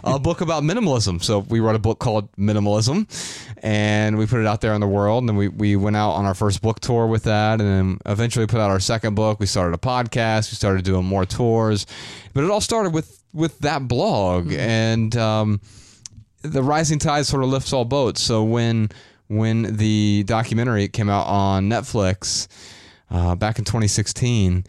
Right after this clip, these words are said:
Speaker 1: all of a sudden it brought more people to the blog, more people to the podcast. The podcast we actually started so we could start talking about the documentary and inform people about this documentary. But in a weird way,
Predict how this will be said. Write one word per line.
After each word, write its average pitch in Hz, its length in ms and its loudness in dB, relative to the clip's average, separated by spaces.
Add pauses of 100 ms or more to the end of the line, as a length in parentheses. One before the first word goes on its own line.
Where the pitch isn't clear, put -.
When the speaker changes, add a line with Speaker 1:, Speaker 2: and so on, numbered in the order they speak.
(520)
Speaker 1:
all 101 120 -2
of 101 60 0
a - 20 2
sudden 101 300 2
it 98 40 -2
brought 101 200 -2
more 104 160 2
people 104 280 0
to 92 60 -4
the 90 100 -8
blog, 92 380 0 (120)
more 101 200 -2
people 101 240 0
to 95 80 -4
the 92 80 -4
podcast. 101 520 -2
The 104 60 -4
podcast 135 480 -2
we 131 80 0
actually 123 220 -2
started 117 560 -2
so - 100 -2
we 117 120 0
could 113 120 -2
start - 200 0
talking 123 220 0
about 107 180 0
the 107 40 -10
documentary 110 600 0
and 101 100 0
inform 110 360 0
people 117 180 2
about 104 140 0
this 107 100 0
documentary. 117 520 0
But 113 140 0
in 110 60 2
a 107 40 0
weird 147 220 2
way, 120 280 2